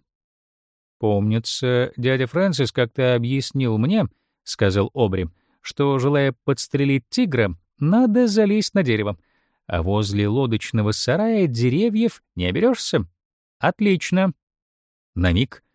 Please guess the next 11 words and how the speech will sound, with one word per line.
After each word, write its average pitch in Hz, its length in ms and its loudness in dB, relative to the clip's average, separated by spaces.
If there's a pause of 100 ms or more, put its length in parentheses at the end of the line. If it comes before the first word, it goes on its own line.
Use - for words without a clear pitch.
(220)
предвкушение 101 640 -2
весёлой 98 400 0
охоты 139 360 -2
сменилось 120 600 0
у 113 180 0
Обри 110 180 2
краткой 107 720 -2
вспышкой 120 640 -4 (280)
осмотрительности. 87 1080 -4 (760)
«Но, 95 360 0 (680)
послушайте, 87 640 -6